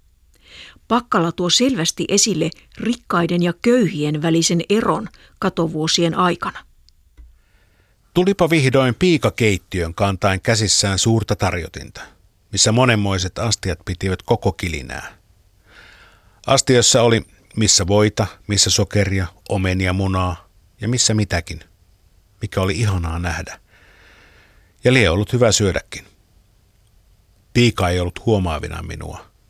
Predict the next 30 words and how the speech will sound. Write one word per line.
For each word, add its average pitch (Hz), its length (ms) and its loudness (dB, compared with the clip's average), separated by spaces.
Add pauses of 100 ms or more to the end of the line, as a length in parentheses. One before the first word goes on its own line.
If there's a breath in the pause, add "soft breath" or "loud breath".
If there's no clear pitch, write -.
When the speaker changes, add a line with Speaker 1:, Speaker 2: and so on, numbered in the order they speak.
(140)
Speaker 2:
tahi 92 240 2
hänellä 80 360 -2
ei 87 80 -2
ollut 101 180 -4
siihen 82 260 -4
aikaa. - 540 -14 (1080 loud breath)
Vaan 120 180 4
suuri, 117 400 4 (240)
pörrökarvainen 110 760 2
koira, 107 460 2 (500)
joka 90 200 -6
tuli 87 260 -8
Pian 90 280 -4
jäljessä, 87 440 -2 (420)
lähestyi 90 520 -2
heti 95 220 0
minua 85 320 -6
ja 85 160 -6
tyysti 120 340 0
nuuskien 104 500 -2
tarkasteli 90 580 -4
kantapäästä 95 680 -6
saakka, - 460 -6 (580 soft breath)
niin 123 220 2
korkealle 95 560 -2
kuin 98 180 -6
ylti, 82 400 -8 (680)
siis 120 220 -2
leukaa 110 340 2
myöten. 90 340 -6